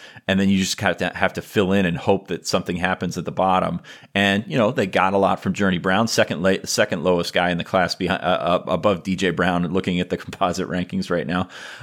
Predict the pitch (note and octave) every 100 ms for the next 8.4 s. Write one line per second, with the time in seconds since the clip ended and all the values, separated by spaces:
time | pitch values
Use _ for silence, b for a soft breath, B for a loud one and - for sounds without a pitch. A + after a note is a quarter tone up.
0 | - F2+ F2+ F2 F#2 F2 - F2+ F2 -
1 | G#2 G2 F2+ F#2 C#3 - F2 G2 - -
2 | - - G2 F#2 F#2+ F2+ G#2 C3 - F#2+
3 | F#2 - F2+ G2+ G2 G#2 G2 F#2+ - G2+
4 | - G2 G2 G2+ G2 F#2+ F#2+ F#2 G2 F#2
5 | F2 - - G2+ G2+ G#2 A2 G#2 G2+ G2
6 | F#2+ - F2+ G2 G2+ F#2+ B B B -
7 | C3 A2 G2 F2+ F#2 - A#1+ - - _
8 | _ F2 E2+